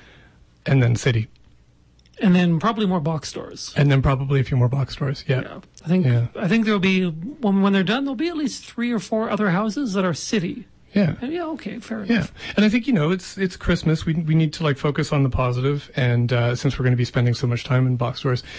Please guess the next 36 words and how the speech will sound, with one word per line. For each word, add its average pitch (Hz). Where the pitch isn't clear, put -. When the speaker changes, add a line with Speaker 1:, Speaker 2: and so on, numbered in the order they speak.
Speaker 1:
I 139
understand 135
you 131
have, 127
um, 113
something 127
for 139
us. -
Speaker 2:
Well, 285
it 294
was 247
actually 262
a 208
dream 170
that 202
I 208
had. 220
Speaker 1:
Oh, 185
really? 190
Speaker 2:
Uh, 185
but 185
it 196
was, 190
it 247
was 202
a, 190
such -
a 190
coherent 220
dream, 202
uh, 180
and 180
it 240
was 175
so 226
Christmassy -